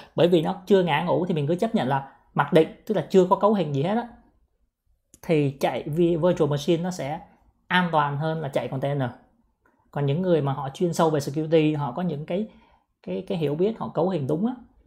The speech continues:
thì có thể là cái, cái này nó, nó không còn đúng nữa. Nhưng mình không phải chuyên về security, mình không có bàn, không có bàn được về cái này. Thứ hai là thằng V M này nè.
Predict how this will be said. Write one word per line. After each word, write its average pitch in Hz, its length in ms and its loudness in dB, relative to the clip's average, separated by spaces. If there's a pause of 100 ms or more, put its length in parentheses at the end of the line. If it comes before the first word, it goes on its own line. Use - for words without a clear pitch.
(120)
thì 135 120 -6
có 180 100 -2
thể 143 140 -2
là 151 140 -2 (280)
cái, 151 240 -4
cái 190 180 -4
này 151 140 -2
nó, 135 240 -6
nó 147 100 -6
không 165 200 -2
còn 123 140 -4
đúng 147 200 -4
nữa. 160 220 -6 (340)
Nhưng 147 240 -6
mình 131 160 -6
không 143 160 -6
phải 135 180 -8
chuyên 156 260 -2
về 143 60 -4
security, 147 460 -6
mình 143 120 -8
không 156 140 -10
có 170 80 -2
bàn, 139 240 -4 (300)
không 160 120 -6
có 175 40 -2
bàn 147 180 0
được 131 120 -4
về 127 80 -4
cái 156 120 -6
này. 151 140 -4 (1200)
Thứ 220 160 0
hai 190 400 2
là 156 400 2 (260)
thằng 147 340 -2
V 147 40 0
M 180 320 4
này 147 80 -4
nè. 120 100 -6